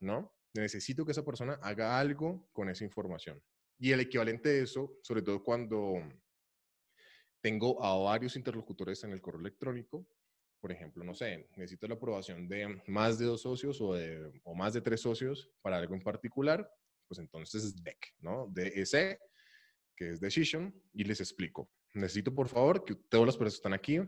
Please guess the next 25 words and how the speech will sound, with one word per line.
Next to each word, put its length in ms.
me 180
digan, 560
pues, 180
qué 100
hacer 220
con 140
esto. 280
Si 640
vamos 240
por 120
este 120
camino, 440
si 100
vamos 200
por 120
este 100
otro 160
camino, 300
si 120
publicamos 520
esto, 240
si 80
hacemos 320
tal 180
cosa. 240